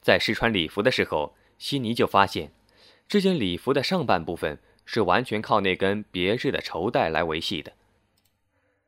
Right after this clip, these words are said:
作为服装设计师的悉尼知道，只要在绸带缝线上稍稍做一点手脚，那么绸带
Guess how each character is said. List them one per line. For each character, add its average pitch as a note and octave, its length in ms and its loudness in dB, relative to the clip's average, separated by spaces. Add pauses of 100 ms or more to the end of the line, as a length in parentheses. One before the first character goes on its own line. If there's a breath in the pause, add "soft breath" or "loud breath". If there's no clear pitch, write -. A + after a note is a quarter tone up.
(500)
作 B2 160 6
为 A2 120 10
服 G#2+ 220 0
装 B2 180 6
设 B2+ 200 2
计 F#2+ 80 -2
师 A2 160 -2
的 F2+ 80 0
悉 A#2 180 -2
尼 F2+ 160 0
知 A#2+ 180 2
道， - 280 -4 (840)
只 B2+ 100 4
要 D3 140 8
在 A#2 180 8
绸 G#2+ 240 4
带 B2+ 160 8
缝 A2+ 200 -2
线 A#2 180 2
上 E2 300 0 (100)
稍 D#3 260 2
稍 D#3 280 2
做 C#3+ 120 2
一 F#2+ 80 4
点 D#2+ 160 -2
手 F2 240 -2
脚， - 240 -6 (500)
那 B2 100 6
么 - 80 0
绸 F#2 260 0
带 G2+ 240 4